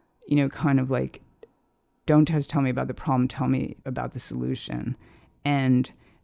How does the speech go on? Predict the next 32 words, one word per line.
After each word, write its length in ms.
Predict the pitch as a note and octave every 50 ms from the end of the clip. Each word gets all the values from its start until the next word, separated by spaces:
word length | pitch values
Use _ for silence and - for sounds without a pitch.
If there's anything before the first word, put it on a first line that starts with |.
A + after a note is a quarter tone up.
| _ -
as 120 | D#3+ C#3+
I 80 | C#3 C3+
say, 220 | - - D3 C#3
the 120 | C#3 B2+
solution 680 | B2+ - - - C#3 C#3+ D3+ D#3 D#3 - - B2+ B2+ B2+
is 200 | C3 C3+ C3+ C3
what 140 | C#3 C3+ B2+
people 220 | - G3 D3 D#3 D3+
don't 280 | B2+ D#3+ D3 C#3+ -
wanna 200 | - B2+ C3 B2+
hear 180 | A#2+ B2 C#3 C3
about. 260 | B2 A#2+ C3 - -
The 80 | - C#3
solution 520 | - - C#3 D3 D3+ C3+ - - C3 B2+
is, 180 | B2 C3 - -
you 80 | C3
know, 80 | B2+ C3
radical 600 | C3 C3 C3+ C#3 B2+ B2+ C3 C3 C3 - - -
surgery. 680 | - - C#3 C#3 C3+ A#2+ A#2 A#2+ A#2+ - - - C#3 - - - _ - _ _ _
And 480 | - C#3+ D3+ C#3 C#3 C3+ C3 C3+ C3+ - - _ _ _ _ _ _ _ _ _ _
so 320 | - - - - F3 D#3+ D#3
everyone 400 | - D3+ D#3 E3 D#3+ D3+ C#3 C3+
is 100 | C3 -
playing 380 | _ - F3 C#3+ C3+ C3+ C3
this 220 | B2 A#2 - - _
game, 580 | - D#3+ E3 D#3 C#3+ C3 B2+ B2 B2 B2+ -
and 160 | - C3+ C#3+
that 160 | C#3+ C3+ C3+ C3
includes 800 | C3 C#3 - - - D3+ C#3+ C3+ B2+ B2+ B2 C3 - - - - _ _ _ _ _ _ _ _ _ _ _ _ _ _ _ _ _ _
very 320 | - F#3+ F3 A3 G#3+ G3
well-intentioned 920 | E3+ D#3 D#3+ D#3 D#3 D#3+ D#3 - D3 C#3+ - - - D3 D3+ - C#3 C3 B2+
people 540 | - C#3+ C#3 C#3 - C3 C3 B2+ C3 -